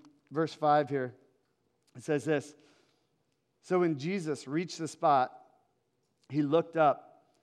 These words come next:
and he said to him, 'Zacchaeus, come down immediately. I must stay at your house today.' And so he came down at once, and he welcomed him gladly.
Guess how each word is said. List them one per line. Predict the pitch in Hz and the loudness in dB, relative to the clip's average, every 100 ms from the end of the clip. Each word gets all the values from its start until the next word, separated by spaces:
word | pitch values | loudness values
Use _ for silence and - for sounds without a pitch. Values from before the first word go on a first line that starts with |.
| _ | _
and | 151 156 | -2 -2
he | |
said | 143 165 151 | 0 0 0
to | 131 | -2
him, | 131 117 | -6 -6
'Zacchaeus, | 139 143 - 196 170 101 - _ _ _ _ _ _ _ _ | -4 -4 -6 -4 -4 -4 -12 _ _ _ _ _ _ _ _
come | 170 190 170 | -2 0 2
down | 156 160 135 120 127 | 2 2 0 -4 -6
immediately. | 127 147 170 139 - 98 90 _ _ _ _ _ _ _ _ - | -4 -2 0 -2 -4 -12 -18 _ _ _ _ _ _ _ _ -2
I | 151 | 2
must | 160 143 - | 2 0 -4
stay | - 180 170 175 180 - - _ | -4 2 2 2 -2 -8 -20 _
at | 139 147 | -8 -6
your | 120 | -8
house | 120 151 151 - | 0 2 2 -2
today.' | 151 139 131 104 95 - - 147 | -6 -2 -2 -4 -10 -18 -14 -10
And | 151 | -4
so | 160 | 0
he | 156 | 0
came | 151 175 208 196 | 0 -2 -2 0
down | 160 151 | 2 2
at | 160 | -2
once, | 135 131 123 - - _ - | -4 -6 -6 -12 -20 _ -8
and | 151 | -2
he | 147 | -2
welcomed | 123 143 175 180 190 180 | 2 4 4 2 -6 -6
him | 165 165 143 | -4 -4 -4
gladly. | 104 135 131 127 110 113 98 | -4 0 0 0 -4 -10 -12